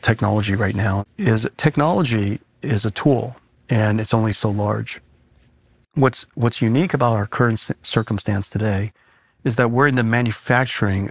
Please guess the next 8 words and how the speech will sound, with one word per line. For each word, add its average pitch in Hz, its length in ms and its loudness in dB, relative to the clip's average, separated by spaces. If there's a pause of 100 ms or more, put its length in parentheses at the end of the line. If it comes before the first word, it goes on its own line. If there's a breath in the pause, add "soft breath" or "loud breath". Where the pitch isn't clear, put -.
of 104 160 0
intelligence. 101 680 0
We're 113 100 2
in 101 100 2
the 104 60 0
manufacturing 110 840 0
of 107 200 -4
work 107 420 -2